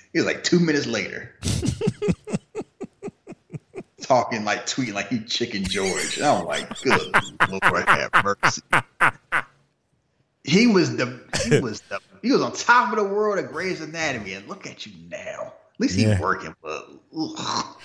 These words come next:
Speaker 2: Yeah, he's working, but it's like he's playing into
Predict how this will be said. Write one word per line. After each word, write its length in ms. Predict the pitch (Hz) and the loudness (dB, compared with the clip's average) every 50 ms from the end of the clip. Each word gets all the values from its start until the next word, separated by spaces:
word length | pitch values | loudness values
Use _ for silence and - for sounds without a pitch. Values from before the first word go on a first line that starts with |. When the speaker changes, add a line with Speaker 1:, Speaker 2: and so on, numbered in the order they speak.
| - - | -16 -10
Speaker 2:
Yeah, 160 | - 175 269 | -2 4 4
he's 340 | 285 226 - 349 330 262 160 | 6 8 8 8 8 8 8
working, 380 | 131 120 170 233 277 - 226 190 | 8 10 12 12 12 10 10 8
but 120 | 165 180 | 8 8
it's 200 | 180 196 180 - | 6 4 4 6
like 240 | 190 165 151 147 - - _ _ _ _ _ _ _ _ - | 6 6 6 6 4 0 _ _ _ _ _ _ _ _ 0
he's 340 | - 170 202 202 180 - | 2 6 6 6 6 10
playing 520 | - - - - 180 175 165 160 156 156 139 | 10 10 10 10 10 8 10 10 10 10 10
into 680 | 139 139 135 - - - 151 143 135 131 123 113 107 | 8 8 6 8 8 10 12 12 12 12 10 8 6